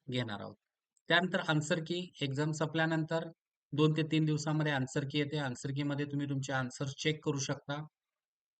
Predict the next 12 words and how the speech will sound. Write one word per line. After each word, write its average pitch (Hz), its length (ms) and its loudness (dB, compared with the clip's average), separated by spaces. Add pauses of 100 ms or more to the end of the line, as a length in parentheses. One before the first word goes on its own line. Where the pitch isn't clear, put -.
(480)
आणि 151 140 4
declaration 170 600 2
of 175 160 0
result 147 240 2
जो 151 120 0
आहे, 127 260 0
तो 143 200 -6
बारा 139 260 2
फेब्रुवारी 143 420 -2
दोन 131 200 -2
हजार 131 160 -4
सव्वीसला 123 500 -6